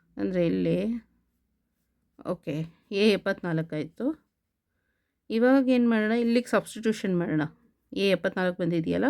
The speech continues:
ಅದನ್ನ ಇಲ್ಲಿಗೆ, ಎ ಎರಡನೇ ಇಕ್ವೇಷನಿಗೆ, ಎರಡನೇ ಇಕ್ವೇಷನಿಗೆ ಹಾಕೋಣ ಇದನ್ನು. ಗೊತ್ತಾಯ್ತಲ್ಲ? ಮೂರನೇದನ್ನು ಒಂದನೇದು ಇಕ್ವೇಷನಿಗೆ ಹಾಕಿದಾಗ ಎ ಸಿಕ್ತು.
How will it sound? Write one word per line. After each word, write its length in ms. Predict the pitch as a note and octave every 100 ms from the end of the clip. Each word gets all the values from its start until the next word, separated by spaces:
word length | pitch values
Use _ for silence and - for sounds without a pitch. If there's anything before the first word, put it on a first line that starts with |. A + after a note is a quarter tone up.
| E4+
ಅದನ್ನ 200 | A3 F3+
ಇಲ್ಲಿಗೆ, 320 | D#3+ D#3+ E3 - _ _
ಎ 80 | F3+
ಎರಡನೇ 340 | F3 F#3 G#3 F#3
ಇಕ್ವೇಷನಿಗೆ, 600 | E3 D#3 - D#3 D3+ D#3 - _ _ _ _ _ _
ಎರಡನೇ 320 | F3+ F#3 G3+ G#3+
ಇಕ್ವೇಷನಿಗೆ 560 | E3 D#3+ D#3+ D#3 B3+
ಹಾಕೋಣ 420 | D4+ F3 - D#3 C#3+
ಇದನ್ನು. 320 | - - - E3 _ _ -
ಗೊತ್ತಾಯ್ತಲ್ಲ? 460 | E3+ D#3 E3 F3+
ಮೂರನೇದನ್ನು 880 | E3+ E3+ G3 G#3+ G#3 G3+ G3+ G3 G#3 C4+ F4+ _ _ _ _
ಒಂದನೇದು 380 | F3+ G3 A#3 A3+
ಇಕ್ವೇಷನಿಗೆ 840 | A3 A3 G#3+ A3 G3+ G3+ G3 F#3+
ಹಾಕಿದಾಗ 420 | F#3+ - F#3 F#3 B3 C#4
ಎ 180 | G#3+ G#3
ಸಿಕ್ತು. 420 | G3+ D3 - -